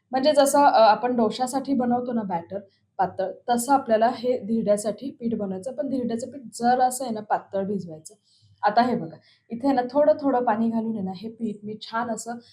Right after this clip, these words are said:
सरसरीत भिजवून घेतलेलं आहे. आपलं हे धिरड्याचं पीठ रेडी झालेलं आहे. आता यामध्ये आपण रवा घातला होता, रवा फुलतो, त्याच्यामुळे काय करणार आहोत की एक वीस मिनिटे ना, हे पीठ आपण असंच भिजत ठेवणार आहोत.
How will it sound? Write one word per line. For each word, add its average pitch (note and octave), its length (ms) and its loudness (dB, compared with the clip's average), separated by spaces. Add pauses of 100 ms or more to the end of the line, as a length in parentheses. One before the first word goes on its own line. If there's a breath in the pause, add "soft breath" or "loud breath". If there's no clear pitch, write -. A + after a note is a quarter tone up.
(160 loud breath)
सरसरीत A3 540 -2
भिजवून A3+ 400 -2
घेतलेलं A#3+ 320 -4
आहे. G3+ 160 -6 (100)
आपलं A3 200 -4
हे B3+ 80 6
धिरड्याचं A#3 460 0
पीठ B3 140 -8 (100)
रेडी G#3+ 240 -4
झालेलं G3+ 300 -6
आहे. F3+ 100 -10 (340 soft breath)
आता D4 240 4
यामध्ये C4+ 480 2
आपण A#3+ 340 -2
रवा A3 260 4
घातला A#3+ 320 -2
होता, F#3 220 -10 (180)
रवा G#3+ 320 2
फुलतो, A#3 560 -4
त्याच्यामुळे A#3+ 460 -2
काय A3 280 -2
करणार G3 320 -6
आहोत F#3 180 -8 (420 soft breath)
की C4+ 60 0
एक C#4 120 0
वीस C#4 280 0
मिनिटे B3+ 320 2
ना, G3+ 100 -2
हे A3 140 -4
पीठ A#3 360 -4
आपण A#3 200 -4
असंच A#3+ 280 0
भिजत A#3 300 -4
ठेवणार G#3+ 400 -6
आहोत. F3+ 200 -10